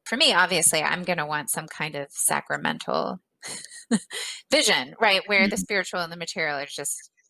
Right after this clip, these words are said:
Speaker 1: united. I don't see that in Rilke. I do see that more in Merton.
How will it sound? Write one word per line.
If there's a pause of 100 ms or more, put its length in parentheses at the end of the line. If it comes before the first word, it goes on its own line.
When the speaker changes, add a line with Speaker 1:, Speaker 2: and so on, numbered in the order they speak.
(120)
Speaker 1:
united. (440)
I
don't
see
that (100)
in
Rilke.
I
do
see
that
more
in
Merton.